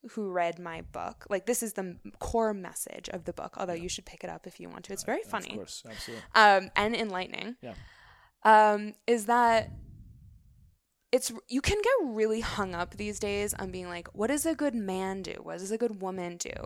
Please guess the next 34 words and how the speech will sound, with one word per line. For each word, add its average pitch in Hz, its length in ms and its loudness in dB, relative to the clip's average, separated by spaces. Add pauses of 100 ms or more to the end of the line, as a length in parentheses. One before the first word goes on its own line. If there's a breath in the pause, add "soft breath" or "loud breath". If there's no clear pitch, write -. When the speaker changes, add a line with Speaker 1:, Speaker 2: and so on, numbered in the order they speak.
(120)
Speaker 1:
Right? 185 280 0
Like, 196 260 -2
I 196 60 -2
heard 202 220 -2
this 190 160 -4
over 185 140 -6
and 208 120 -10
over - 120 -10
again. - 160 -10
Like, - 200 -8 (140)
"I 285 80 -2
don't 320 140 4
even 294 180 0
know 262 140 2
if 240 80 -4
I'm 220 100 -6
supposed 220 200 -4
to 196 60 -10
hold 214 140 -8
the 185 80 -4
door 220 460 2
for 214 160 -6
the 190 100 -6
person 220 420 -2
<laughs> - 80 -4
coming - 300 6
behind 240 380 4
Speaker 2:
Yeah, 262 40 -2
Speaker 1:
me 254 80 0
Speaker 2:
yeah, 254 60 0
Speaker 1:
anymore." 254 400 -2 (180 loud breath)
Speaker 2:
yeah. 196 60 -6 (220 loud breath)
Speaker 1:
Right? 220 220 8 (200 loud breath)
So, 254 400 6